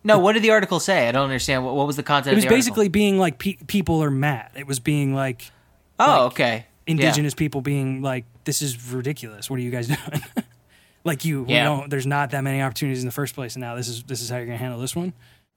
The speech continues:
Speaker 2: Um,
Speaker 1: Yeah,
Speaker 2: and
Speaker 1: I
Speaker 2: then,
Speaker 1: guess
Speaker 2: but,
Speaker 1: that's
Speaker 2: but
Speaker 1: still, that's still the argument to this day, I think, with a lot
Speaker 2: Yeah.
Speaker 1: of
Speaker 2: But I do feel
Speaker 1: Yeah,
Speaker 2: like
Speaker 1: just
Speaker 2: now
Speaker 1: a lot of
Speaker 2: people at least
Speaker 1: representation.
Speaker 2: pay a, slightly more attention.
Speaker 1: Yeah,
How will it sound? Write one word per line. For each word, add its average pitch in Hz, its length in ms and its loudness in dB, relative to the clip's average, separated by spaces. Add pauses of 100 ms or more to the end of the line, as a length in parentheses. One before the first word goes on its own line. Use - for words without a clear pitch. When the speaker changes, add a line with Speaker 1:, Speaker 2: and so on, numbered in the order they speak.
(320)
Speaker 2:
Um, 123 420 -6 (360)
Speaker 1:
Yeah, 233 140 2
Speaker 2:
and 185 100 8
Speaker 1:
I - 20 6
Speaker 2:
then, 185 100 6
Speaker 1:
guess 165 80 4
Speaker 2:
but, 185 60 6
Speaker 1:
that's - 180 2
Speaker 2:
but 180 80 6
Speaker 1:
still, 190 120 0
that's 220 240 4
still 208 300 4
the 156 140 4
argument 139 520 4
to 135 140 0
this 123 200 -2
day, 120 360 2
I 107 40 -6
think, 104 260 -6
with 107 100 -8
a 107 40 -6
lot 110 220 -2
Speaker 2:
Yeah. 269 100 2
Speaker 1:
of - 260 -10 (500)
Speaker 2:
But 208 120 4
I 220 200 2
do 233 200 2
feel 226 100 4
Speaker 1:
Yeah, 214 60 6
Speaker 2:
like 185 100 6
Speaker 1:
just 175 100 4
Speaker 2:
now 175 60 6
Speaker 1:
a - 20 2
lot 170 100 6
of - 100 2
Speaker 2:
people 151 160 2
at 147 100 -2
least 151 320 0
Speaker 1:
representation. 117 100 -10
Speaker 2:
pay 156 240 2
a, 139 100 -6 (180)
slightly 143 380 -2
more 127 180 -4
attention. 135 580 -8 (760)
Speaker 1:
Yeah, 233 300 6